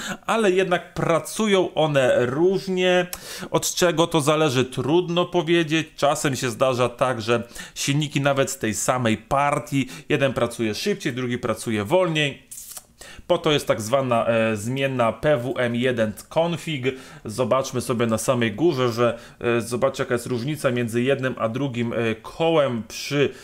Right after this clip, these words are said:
tej konfiguracji tego hardcara dokładnie.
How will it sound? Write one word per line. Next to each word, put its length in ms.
tej 300
konfiguracji 920
tego 500
hardcara 840
dokładnie. 1000